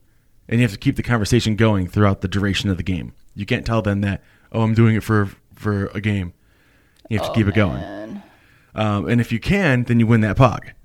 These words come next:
Speaker 2: Yeah.
Speaker 1: You know, and it's just, it's just fun stuff like that. But, uh, they have an Indiegogo campaign going right now.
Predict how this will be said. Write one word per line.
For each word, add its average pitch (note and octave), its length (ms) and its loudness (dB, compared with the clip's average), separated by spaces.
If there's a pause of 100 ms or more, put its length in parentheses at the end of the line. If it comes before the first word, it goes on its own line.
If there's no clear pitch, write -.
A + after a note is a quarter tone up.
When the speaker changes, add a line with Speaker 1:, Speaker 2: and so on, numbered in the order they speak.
(180)
Speaker 2:
Yeah. A2 320 -8 (120)
Speaker 1:
You A2 100 0
know, G#2 300 0
and G2+ 320 -14
it's - 80 -16
just, D3 260 -10
it's - 80 -8
just F3 180 0
fun G3+ 120 0
stuff G3 220 0
like G3 140 -4
that. D3 280 -2
But, A#2+ 200 2
uh, A2 220 2 (260)
they C#3 100 4
have D#3+ 320 4
an C3 140 4
Indiegogo C3 960 4 (280)
campaign A2 480 2
going G2+ 260 4
right G2 180 0
now. F2+ 340 -2